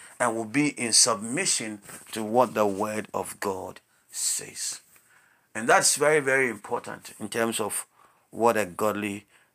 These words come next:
uh, marriage is. So I'll, I'll pause and I'll talk about the next one, uh, the next bullet point. Thank you. Hello.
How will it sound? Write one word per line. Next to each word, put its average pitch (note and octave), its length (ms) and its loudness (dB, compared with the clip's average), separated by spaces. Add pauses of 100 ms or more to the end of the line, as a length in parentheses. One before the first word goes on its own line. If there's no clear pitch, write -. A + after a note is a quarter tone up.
(120)
uh, G2 300 -2
marriage G#2 720 -6
is. - 460 -6 (420)
So A#2 300 4
I'll, A2+ 400 4
I'll A2+ 240 2
pause C#3+ 420 4
and A#2 100 -6
I'll A2 120 6
talk B2+ 220 0
about G#2 260 4
the G2+ 100 -2
next G#2+ 320 -4
one, G2+ 300 -2 (600)
uh, F#2+ 300 -4
the F#2+ 100 -6
next A2 300 0
bullet G2+ 320 -2
point. G2 440 -12 (200)
Thank G#2 320 -6
you. F#2+ 80 -14 (1040)
Hello. B2+ 640 6